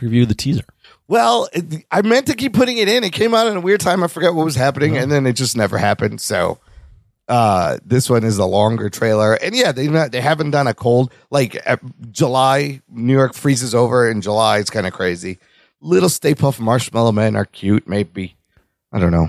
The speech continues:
Speaker 2: We'll see.
Speaker 1: They had those in the, the first, the Afterlife too. The little
Speaker 2: Oh, that's
Speaker 1: ones,
Speaker 2: right.
Speaker 1: the puff
Speaker 2: Oh, that's right.
Speaker 1: marshmallow.
Speaker 2: They were in the store, weren't they? Grabbing
Speaker 1: I was,
Speaker 2: things.
Speaker 1: I was expecting that lady to be Gozer.
Speaker 2: Oh, Gozer the
Speaker 1: But she's
Speaker 2: Gozerian.
Speaker 1: not, it doesn't look,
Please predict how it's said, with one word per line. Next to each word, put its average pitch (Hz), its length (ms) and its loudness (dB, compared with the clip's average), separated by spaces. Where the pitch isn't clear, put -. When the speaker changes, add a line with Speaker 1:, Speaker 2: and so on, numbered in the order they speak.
Speaker 2:
We'll 120 80 -4
see. 98 260 -2
Speaker 1:
They 156 140 2
had 185 180 2
those 143 180 2
in 120 100 0
the, 107 260 2
the 101 120 -2
first, - 360 -2
the 95 200 -2
Afterlife 98 600 -4
too. 98 180 -8
The 90 80 -10
little 95 200 -2
Speaker 2:
Oh, - 20 2
that's 190 260 -2
Speaker 1:
ones, - 20 -8
Speaker 2:
right. 220 280 0
Speaker 1:
the - 40 -14
puff 175 80 -2
Speaker 2:
Oh, 208 120 2
that's 190 240 -2
right. 170 200 2
Speaker 1:
marshmallow. 107 80 -16
Speaker 2:
They 139 100 -4
were 147 160 4
in 151 100 0
the 139 80 -4
store, 139 500 0
weren't 123 200 -6
they? 95 240 -6
Grabbing 101 340 -4
Speaker 1:
I 160 60 2
was, 214 140 2
Speaker 2:
things. 214 140 0
Speaker 1:
I 170 60 0
was 208 140 -2
expecting 185 400 -2
that 135 120 2
lady 123 300 2
to 110 100 -2
be 104 120 0
Gozer. 90 600 0
Speaker 2:
Oh, 135 680 0
Gozer 107 240 2
the 104 80 0
Speaker 1:
But 104 120 0
she's 95 60 2
Speaker 2:
Gozerian. 101 220 2
Speaker 1:
not, 95 100 -4
it 104 60 -4
doesn't 101 200 2
look, 78 140 -6